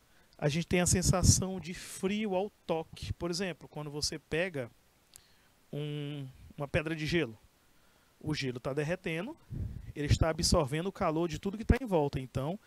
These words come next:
se ele está absorvendo o calor da sua mão,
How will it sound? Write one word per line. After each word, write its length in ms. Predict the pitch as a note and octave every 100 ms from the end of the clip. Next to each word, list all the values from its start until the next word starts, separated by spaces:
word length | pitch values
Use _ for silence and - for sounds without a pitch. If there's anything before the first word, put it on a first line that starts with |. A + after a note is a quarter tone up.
| _ _ _ -
se 160 | -
ele 100 | D3+
está 180 | C#3+ D#3+
absorvendo 500 | D3 - D3+ C3 C#3
o 40 |
calor 220 | - C3 A#2+
da 140 | A#2
sua 280 | - A#2 A#2
mão, 460 | B2 B2+ C#3+ A#3+